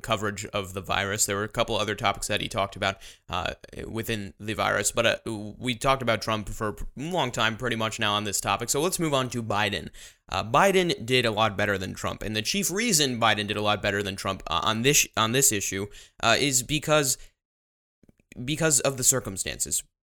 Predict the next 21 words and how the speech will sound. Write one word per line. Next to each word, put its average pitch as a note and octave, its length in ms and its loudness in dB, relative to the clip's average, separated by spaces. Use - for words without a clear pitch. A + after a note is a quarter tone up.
Quite A2+ 220 2
frankly, - 380 -4
hundreds E3 420 2
of C#3+ 100 0
thousands B2 380 2
of A2 80 -8
people A2+ 320 -4
did G#2 180 -4
not G#2+ 280 0
die G2+ 480 2
under G#2+ 180 -2
the G2+ 100 -2
presidential G#2+ 680 0
or F2+ 180 -2
active G#2 360 -4
public G2+ 260 -4
service C3 380 2
watch F#2 420 -4
of G2 160 -2
Joe G2+ 180 0
Biden. A2+ 440 0